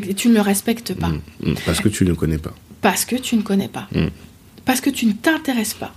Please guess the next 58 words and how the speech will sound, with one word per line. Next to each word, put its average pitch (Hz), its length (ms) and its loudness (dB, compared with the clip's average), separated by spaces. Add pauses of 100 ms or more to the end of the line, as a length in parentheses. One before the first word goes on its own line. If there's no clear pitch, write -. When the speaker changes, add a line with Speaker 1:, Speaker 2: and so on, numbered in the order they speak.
(160)
Speaker 2:
Tu - 100 -2
veux 80 140 2
pas 73 160 2
co-, - 160 -2
tu - 120 -6
cherches - 220 -2
pas 82 120 2
à 82 40 0
connaître 80 400 -2
non 82 40 0
Speaker 1:
Tu - 80 0
Speaker 2:
plus. - 80 0
Speaker 1:
cherches - 220 -4
pas 240 140 -6
à 190 60 -8
Speaker 2:
Parce - 160 -4
que 101 40 -8
Speaker 1:
connaître. 90 220 0
Speaker 2:
t'es 85 60 -2
dominant, 87 540 2
et 87 100 0
même 107 240 4
ce - 80 -4
que 95 60 -4
tu 80 180 -10
dis, 151 380 0 (280)
ça 87 140 -2
va 85 100 2
plus 107 160 0
loin. 135 160 6
C'est 95 120 -4
que 90 100 -4
tu, 80 180 -10 (220)
t'as 87 120 2
un 85 40 4
moment, 101 200 4
t'as 90 120 0
dit 85 100 -2
ça, 131 120 0
je 113 60 -4
crois 98 100 -2
que - 40 -14
tu - 80 -2
l'as 82 80 0
dit 78 180 -6
là, 110 240 2
ou 92 100 0
peut-être 82 240 -10
tu - 120 -14
l'as 80 140 -2
dit 95 100 -8
dans 87 120 -2
l'autre 82 160 -2
podcast, 117 380 0
Speaker 1:
Mhm. 240 60 -2 (320)
Speaker 2:
mais - 60 -8
tu 90 160 -4
dis, 123 340 0